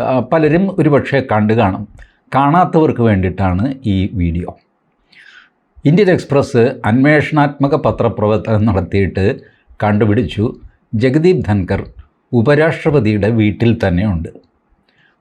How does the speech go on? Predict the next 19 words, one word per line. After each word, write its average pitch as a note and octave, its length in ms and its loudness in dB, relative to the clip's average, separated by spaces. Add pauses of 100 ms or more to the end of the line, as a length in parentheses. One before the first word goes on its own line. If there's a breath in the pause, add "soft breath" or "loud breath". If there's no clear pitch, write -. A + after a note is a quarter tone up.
ഉപരാഷ്ട്രപതിക്ക് C#3+ 880 0
പ്രത്യേകം A#2 600 0
വീടുണ്ട്. F#2+ 560 0
നമ്മളുടെ G#2 500 0 (300 loud breath)
സെൻട്രൽ C3+ 420 2
വിസ്റ്റ C3+ 280 0
ഉണ്ടാക്കിയപ്പോൾ G#2 920 0 (440)
അതിൻ്റെ D3 440 2
ഭാഗമായിട്ട് A#2 1120 2 (300)
ഉപരാഷ്ട്രപതിക്ക് B2 800 0
വീടുണ്ടാക്കിയിരുന്നു. F#2+ 960 -4
അതെന്തോ G#2+ 440 2
ഒരു A#2 160 -4 (120)
പതിനെട്ട് G#2 380 2
ഏക്കറോ G#2 340 0
മറ്റോ G#2 260 0
വരുന്ന G2+ 280 0
കോമ്പൗണ്ടാണ് F#2 760 0
കേട്ടോ. D#2+ 240 -14